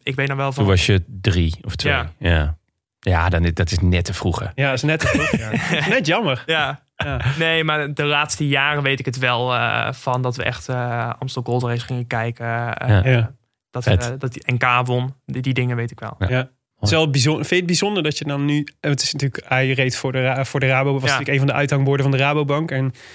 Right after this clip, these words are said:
Speaker 3: Jumbo-Visma is natuurlijk gewoon de opvolger van Rabo. Vind je het bijzonder dat je dan in zo'n, weer in zo'nzelfde ploeg rijdt als waar je vader heeft gereden?
Speaker 1: Ehm, enerzijds wel, maar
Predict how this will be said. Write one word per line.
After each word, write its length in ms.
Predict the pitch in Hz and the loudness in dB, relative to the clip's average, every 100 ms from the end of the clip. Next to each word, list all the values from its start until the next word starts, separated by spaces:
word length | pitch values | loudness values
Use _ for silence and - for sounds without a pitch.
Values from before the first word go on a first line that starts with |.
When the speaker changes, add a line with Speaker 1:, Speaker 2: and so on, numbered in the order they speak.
| - | -6
Speaker 3:
Jumbo-Visma 600 | - 143 131 120 135 - 127 | 2 4 4 4 2 2 0
is 60 | |
natuurlijk 200 | 120 131 | 0 -4
gewoon 160 | - 127 | -4 -4
de 60 | 131 | -2
opvolger 440 | 143 - 147 143 | -2 0 2 2
van 160 | 143 139 | 2 2
Rabo. 260 | 139 143 | 0 0
Vind 120 | 147 160 | -2 -2
je 40 | |
het 80 | 156 | 2
bijzonder 340 | 151 170 170 | 2 2 2
dat 120 | 156 | 0
je 60 | - | -2
dan 140 | 151 | -2
in 140 | 147 143 | 0 0
zo'n, 240 | 147 143 | 0 0
weer 180 | 143 143 | 0 2
in 100 | 143 | 2
zo'nzelfde 460 | 143 139 143 143 135 | 4 2 2 0 0
ploeg 340 | 160 156 - | -2 -4 -8
rijdt 340 | - 135 143 143 | -6 0 0 0
als 120 | 147 | -2
waar 100 | 139 | -2
je 80 | 135 | 0
vader 300 | 139 151 131 | 0 0 0
heeft 180 | 127 - | -4 -6
gereden? 320 | - 175 226 _ | -8 -8 -10 _
Speaker 1:
Ehm, 880 | - 170 170 175 170 170 170 170 170 165 - _ _ _ _ _ _ _ _ _ _ _ | -4 0 0 2 2 2 2 0 0 -2 -8 _ _ _ _ _ _ _ _ _ _ _
enerzijds 600 | - 175 180 170 165 - | 0 2 2 0 0 -2
wel, 480 | 131 151 175 240 254 | 0 0 0 -2 -4
maar 400 | 185 165 160 143 | 0 2 2 -2